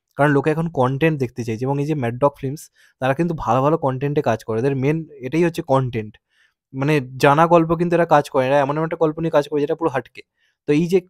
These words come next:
কনসেপ্ট এই সিনেমাটার আমার দারুণ লেগেছে। প্রথম থেকে এই সিনেমাটা একটা, যেরকম বলা হচ্ছে, an impossible love story,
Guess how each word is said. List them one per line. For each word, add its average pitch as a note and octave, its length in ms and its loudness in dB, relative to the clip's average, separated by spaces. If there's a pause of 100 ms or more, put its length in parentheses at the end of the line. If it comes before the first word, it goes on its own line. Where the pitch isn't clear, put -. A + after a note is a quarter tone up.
(180)
কনসেপ্ট D#3 460 0
এই D#3 100 2
সিনেমাটার C#3 380 0
আমার C#3+ 160 2 (100)
দারুণ B2 280 0
লেগেছে। G#2 340 -8 (580)
প্রথম C#3 240 -2
থেকে E3+ 160 0
এই E3 80 2
সিনেমাটা E3 300 0
একটা, E3 180 0 (320)
যেরকম D3 220 0
বলা C#3+ 180 6
হচ্ছে, D#3 160 0
an D3 180 0
impossible C#3+ 500 -2
love C3 180 0
story, C3 280 -2